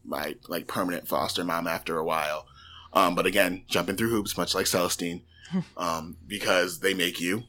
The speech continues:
Speaker 2: Mm-hmm.
Speaker 1: especially in Connecticut, they bring up everything.
Speaker 2: Mm-hmm.
Speaker 1: And we'll talk about that too. After we finish the placement here, we'll talk about what background checks usually look like. Um, she had a good job.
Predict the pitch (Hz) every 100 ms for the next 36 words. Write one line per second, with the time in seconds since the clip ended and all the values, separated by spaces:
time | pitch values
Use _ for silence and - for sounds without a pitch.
0 | - 180 170 165 160 - 95 90 101 117
1 | 117 101 113 117 - - 98 95 95 87
2 | 85 92 87 82 73 - - - 226 87
3 | 90 101 85 87 85 76 80 - - 82
4 | 80 - 90 - 104 98 90 117 101 -
5 | - - - - - 95 - 82 - 87
6 | 80 85 69 - 80 76 69 - - -
7 | 113 - 104 92 104 85 - 87 - 90
8 | 82 82 85 - 76 73 - _ - -
9 | - 117 117 104 101 95 - _ _ _
10 | _ - - 127 104 - 139 135 120 113
11 | 110 110